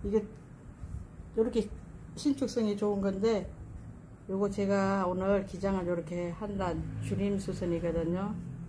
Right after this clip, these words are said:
이제 안에가 요렇게 생겼거든요. 얘는 삼봉 미싱으로 박아서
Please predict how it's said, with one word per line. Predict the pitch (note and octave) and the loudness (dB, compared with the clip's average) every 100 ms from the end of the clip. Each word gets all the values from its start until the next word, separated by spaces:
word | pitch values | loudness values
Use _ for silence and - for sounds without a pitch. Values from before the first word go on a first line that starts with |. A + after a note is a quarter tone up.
| - - - - - - - - - - - - - - - - | -12 -12 -14 -14 -16 -14 -14 -12 -12 -12 -14 -14 -14 -14 -12 -6
이제 | E3+ | -2
안에가 | F3+ G3+ F#3 E3+ | 2 2 4 2
요렇게 | D#3+ E3 E3+ | 2 0 -4
생겼거든요. | F3 E3 D#3+ E3 D#3+ D#3 D#3+ | -2 -2 -2 -2 0 2 2
얘는 | D3+ D#3+ E3 | 2 0 -2
삼봉 | - G#3+ G#3 G#3 G3 F3+ | -4 -2 0 0 0 0
미싱으로 | D3+ E3+ E3 D#3 | -2 0 0 0
박아서 | D#3 D3+ D3 F3+ | -2 -4 -6 -6